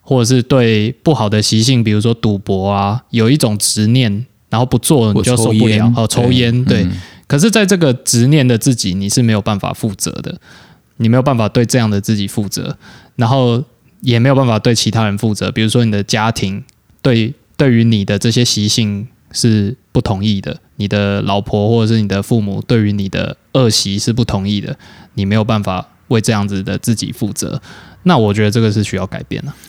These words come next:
Speaker 1: 对。
Speaker 2: 像我们的营运长韩文峰，
Speaker 1: 啊。
Speaker 2: 哇，他就从内观之后，
Speaker 1: <laughs> 哎，哎。
Speaker 2: 到现在已经四个月没有抽烟了，
Speaker 1: 哇，
Speaker 2: 他戒烟了，
Speaker 1: 厉害。
Speaker 2: 我觉得这就很厉害。
Speaker 1: 厉害，超厉害。
Speaker 2: 我，
Speaker 1: 对。
Speaker 2: 我，我是没有问-，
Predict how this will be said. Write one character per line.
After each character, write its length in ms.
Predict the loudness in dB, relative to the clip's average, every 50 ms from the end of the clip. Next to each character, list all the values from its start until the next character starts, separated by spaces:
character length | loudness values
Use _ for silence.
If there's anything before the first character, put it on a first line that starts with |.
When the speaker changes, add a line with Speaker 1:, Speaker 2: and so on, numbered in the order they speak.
| -18 -12
Speaker 1:
对。 100 | -4 0
Speaker 2:
像 120 | 2 2 4
我 80 | 4
们 160 | 4 2 2 2
的 360 | 2 2 2 2 2 0 0 0
营 160 | 0 2 4
运 140 | 4 4 4
长 140 | 2 2 2
韩 140 | 4 4 4
文 160 | 4 4 2
峰， 400 | 2 0 2 2 2 4 2 2 2
Speaker 1:
啊。 240 | 2 0 2 2 2
Speaker 2:
哇， 280 | 2 2 4 2 2 2
他 180 | 2 2 2 4
就 140 | 4 2 2
从 200 | 4 4 4 4
内 160 | 4 2 2
观 300 | 2 2 4 4 4 2
之 240 | 2 0 0 2 2
后， 300 | 2 4 4 4 2 2
Speaker 1:
<laughs> 40 |
哎， 60 | 2 2
哎。 60 | 4
Speaker 2:
到 100 | 2 2
现 200 | 2 4 4 4
在 140 | 4 2 2
已 40 |
经 100 | 2 2
四 260 | 2 0 0 0 0 2
个 100 | 2 2
月 140 | 2 4
没 100 | 4 4
有 120 | 2 2 0
抽 200 | -2 -2 -2 0
烟 140 | 0 -2 -2
了， 100 | -2 0
Speaker 1:
哇， 100 | 0 0
Speaker 2:
他 60 | 2
戒 200 | 2 2 2 2
烟 240 | 2 2 0 0 0
了， 80 | 0 2
Speaker 1:
厉 80 | 2
害。 0 |
Speaker 2:
我 40 | 2
觉 100 | 4 2
得 80 | 2 2
这 120 | 0 0
就 100 | 0 0
很 120 | 0 0 -2
厉 160 | -2 -2 -2 -2
害。 180 | -2 -4 -6 -2 0
Speaker 1:
厉 180 | 2 2 2
害， 140 | 2 2 0
超 180 | -2 0 0 2
厉 160 | 2 2 2
害。 160 | 0 -2 -2 -6 -8 _
Speaker 2:
我， 180 | -2 0 2
Speaker 1:
对。 100 | 2 2 0
Speaker 2:
我， 140 | 0 0 0
我 60 | 2
是 80 | 2
没 120 | 4 4 4
有 60 | 4
问-， 200 | 4 4 2